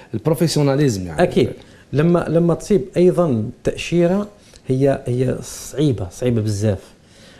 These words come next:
Speaker 2: كاين رجال أعمال لابد علينا نتعامل معهم <laughs> بخصوصية.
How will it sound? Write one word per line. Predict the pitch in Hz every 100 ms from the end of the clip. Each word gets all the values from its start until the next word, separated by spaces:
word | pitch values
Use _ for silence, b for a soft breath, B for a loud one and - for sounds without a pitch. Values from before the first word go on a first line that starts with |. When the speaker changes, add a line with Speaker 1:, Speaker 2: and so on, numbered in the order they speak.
| B -
Speaker 2:
كاين | 214 180
رجال | 160 165 -
أعمال | 139 180 156
لابد | 131 127 160 113
علينا | 120 123
نتعامل | 110 123 127 120 107
معهم | 120 120 -
<laughs> | 135
بخصوصية. | 110 - 123 - -